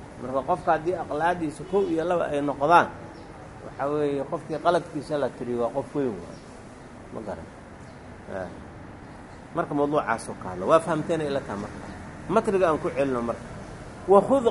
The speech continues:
qaado ziyaadata saxiixi. Ziyaadadii saxiixa ahayd oo ka baxsan cala saxiixayni qaado. Intee ka hele? Id tunasu, markii la caddeeyo, sixatu, sixadiisa, oo min imaamin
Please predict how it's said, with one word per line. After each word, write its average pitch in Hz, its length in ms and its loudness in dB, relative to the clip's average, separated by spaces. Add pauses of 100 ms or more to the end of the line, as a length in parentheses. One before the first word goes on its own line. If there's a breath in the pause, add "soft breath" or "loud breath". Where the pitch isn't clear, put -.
qaado 190 480 8 (120)
ziyaadata 185 640 4
saxiixi. 147 640 -2 (800)
Ziyaadadii 185 680 6
saxiixa 180 540 0
ahayd 117 380 0 (180)
oo 170 120 8
ka 240 180 2
baxsan 185 440 2
cala 165 320 2
saxiixayni 175 760 -4 (120)
qaado. 151 340 8 (720)
Intee 220 320 8
ka 226 160 4
hele? 196 300 8 (440)
Id 156 200 2 (160)
tunasu, 165 480 2
markii 165 360 0
la 160 140 2
caddeeyo, 165 420 0
sixatu, 165 600 -4
sixadiisa, 160 720 -2
oo 156 140 4
min 160 260 0
imaamin 165 680 2